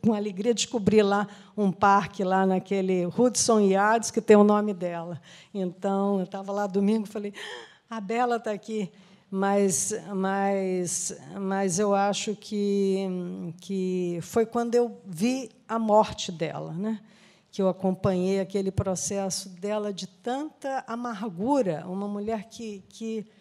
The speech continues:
conseguiu as coisas que ela conseguiu e morreu achando que as coisas não tinham dado certo, né? Então, aquilo foi, pra mim,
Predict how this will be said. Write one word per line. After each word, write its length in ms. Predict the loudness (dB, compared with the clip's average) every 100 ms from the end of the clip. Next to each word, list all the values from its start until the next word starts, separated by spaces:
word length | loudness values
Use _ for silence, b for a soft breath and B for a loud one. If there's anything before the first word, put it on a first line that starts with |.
| b -10
conseguiu 500 | -6 -6 -8 -8 -8
as 160 | -6
coisas 400 | -6 -4 -4 -6
que 120 | -8
ela 120 | -6 -6
conseguiu 800 | -4 -4 -4 -6 -8 -6 -6 -8 b b b b
e 80 | -10
morreu 600 | -6 -4 -4 -2 -2 -2
achando 580 | -6 -6 -6 -6 -6 -10
que 220 | -16 -12
as 180 | -8 -8
coisas 320 | -6 -6 -6
não 180 | -8 -8
tinham 300 | -8 -8 -6
dado 260 | -2 -4 -4
certo, 600 | -6 -6 -8 -10 -10 -8
né? 160 | -6
Então, 340 | -6 -6 -6 -6
aquilo 420 | -8 -12 -14 -14
foi, 200 | -16 -16
pra 200 | -12 -10
mim, 360 | -8 -8 -10